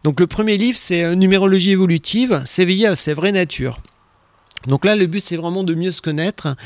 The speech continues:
et de mieux vivre, on va dire, euh, ces quatre, euh, domaines de vie principaux, à savoir, euh,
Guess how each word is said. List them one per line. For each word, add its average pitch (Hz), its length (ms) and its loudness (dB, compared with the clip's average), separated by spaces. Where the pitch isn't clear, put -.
et 147 80 0
de 160 120 6
mieux 190 220 4
vivre, 208 420 0
on 160 140 2
va 175 100 2
dire, 180 300 0
euh, 143 460 -2
ces 170 200 2
quatre, - 480 -4
euh, 151 220 0
domaines 175 340 2
de 170 80 4
vie 175 200 2
principaux, 156 580 0
à 202 60 2
savoir, 156 440 0
euh, 143 420 -8